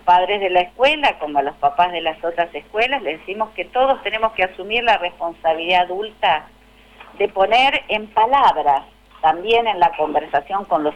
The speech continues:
hijos, como con los vecinos, los alumnos, esta necesidad de que todos asumamos el compromiso de aprender a vivir con los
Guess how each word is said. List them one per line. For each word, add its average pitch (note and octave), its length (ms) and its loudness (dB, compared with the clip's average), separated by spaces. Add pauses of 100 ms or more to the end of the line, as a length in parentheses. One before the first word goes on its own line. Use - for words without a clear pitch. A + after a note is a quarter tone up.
hijos, A#3 400 0 (760)
como E3+ 320 2
con F3+ 160 4
los F#3 100 0
vecinos, D#4 600 0
los E3+ 240 -4
alumnos, C4+ 680 0 (460)
esta G#3 340 0
necesidad F#3 920 -2 (240)
de E3+ 100 -4
que E3+ 160 -10
todos G3+ 480 0
asumamos E3+ 600 0
el C#3+ 160 -8
compromiso D3+ 760 -4
de D3 100 2
aprender D3+ 680 0 (460)
a A3+ 140 2
vivir B3+ 440 -4
con D4+ 240 0
los A3 120 -2